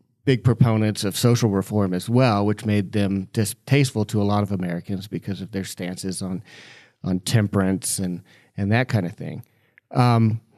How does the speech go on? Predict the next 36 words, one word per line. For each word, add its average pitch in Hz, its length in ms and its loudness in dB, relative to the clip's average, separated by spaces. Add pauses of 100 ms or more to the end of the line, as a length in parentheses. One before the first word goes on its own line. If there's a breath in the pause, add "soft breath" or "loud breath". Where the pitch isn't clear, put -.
(140)
but 156 180 2 (240)
they 208 160 4
saw 247 200 4
the 143 120 2
nation 135 400 4
as 120 280 2 (140)
being 131 400 6 (220)
plenty 147 360 4
large 113 580 2 (200)
enough 117 640 2
as 113 180 0
it 117 100 0
was, 104 360 -4
and 110 120 0
they 113 80 4
didn't 123 220 2
see 135 180 2
the 123 140 2
need 147 360 2
to 101 420 0 (240)
add 101 400 0 (260)
another 104 380 0
large 101 360 0
state - 340 -4
to 107 100 -4
the 92 120 -2
Union. 87 360 -8 (600 soft breath)
They 104 280 2 (100)
hoped 110 240 0
to 117 120 2
improve 120 540 4 (340 soft breath)
upon 120 320 4
what 117 160 2
they 113 120 2
already 110 280 0
had. 92 360 -8